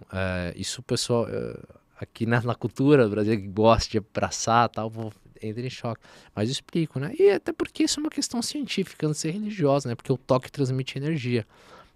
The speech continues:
A energia do homem é diferente da energia da mulher. O homem tem energia da testosterona, né? A mulher tem energia do sentimento, do estradiol, da progesterona. Então o toque, né? Se, se tiver uma frequência errada de um lado aí,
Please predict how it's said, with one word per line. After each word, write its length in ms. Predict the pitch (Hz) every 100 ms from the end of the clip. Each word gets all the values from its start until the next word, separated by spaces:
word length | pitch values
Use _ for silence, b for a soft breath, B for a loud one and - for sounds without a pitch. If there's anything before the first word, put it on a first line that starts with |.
| -
A 40 |
energia 340 | 101 98 104 110
do 120 | 110
homem 240 | 107 117
é 20 | 127
diferente 380 | - 135 123
da 80 | 127
energia 260 | 131 123 123
da 100 | 127
mulher. 460 | 156 156 120 104 - b b b b b _
O 60 | -
homem 140 | 98
tem 140 | 104 107
energia 560 | 113 101 104 120 110 -
da 120 | - 92
testosterona, 1000 | 101 - 107 - 113 104 107 104 87 78
né? 280 | 78 107
A 40 | 113
mulher 340 | 95 92 101
tem 100 | -
energia 300 | 107 104 -
do 80 | 110
sentimento, 640 | - 107 - 101 101 107
do 20 | 95
estradiol, 560 | - 98 101 95 101
da 120 | 98 95
progesterona. 920 | - 92 - - 95 92 98 98 95 B B B B B -
Então 180 | 104
o 40 | 107 _
toque, 460 | 92 101 117 - 92
né? 300 | 82 92 110
Se, 180 | - - -
se 160 | -
tiver 380 | - - 95 98
uma 160 | 104 92 b b b b b _
frequência 580 | - 104 - 101 - 95
errada 340 | 90 95 98
de 100 | 98
um 100 | 104
lado 300 | 98 95 101
aí, 400 | 90 87 95 139